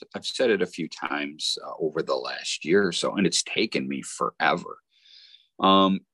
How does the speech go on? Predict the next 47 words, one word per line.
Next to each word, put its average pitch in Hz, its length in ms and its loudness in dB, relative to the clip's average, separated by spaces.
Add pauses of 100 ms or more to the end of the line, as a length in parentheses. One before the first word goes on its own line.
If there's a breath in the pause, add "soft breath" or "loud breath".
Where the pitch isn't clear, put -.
you 117 80 0
know, 110 220 4
last 123 360 4
summer 113 360 -2
I 76 100 -4
had 78 300 -6
my, 67 360 -12
uh, - 1500 -20
I - 20 -4
had 71 260 -8
waterproofing 73 760 -2
done 69 220 -6
on 64 180 -6
my 62 120 -6
basement. 67 680 0
And 120 100 8
again, 147 240 4
I 139 80 6
never 127 280 2
had 67 120 -2
a - 40 -2
flood 65 460 -2
or 65 140 0
anything - 400 -16
like - 200 -18
that. 76 160 -2
I 78 80 -2
just - 260 -4
had 64 240 -4
some - 200 -4 (720 soft breath)
trickles 117 380 4
coming 76 320 -4
in. 95 160 0
I 87 100 -2
figure 82 340 -4
I 80 40 -2
might 76 240 -2
as 71 100 -4
well 71 320 -4 (960 soft breath)
get 95 160 8
it 85 160 2
fixed. 135 400 4
And 101 100 4
anybody 107 400 4
who's 90 160 0
ever 85 200 0
went 90 340 0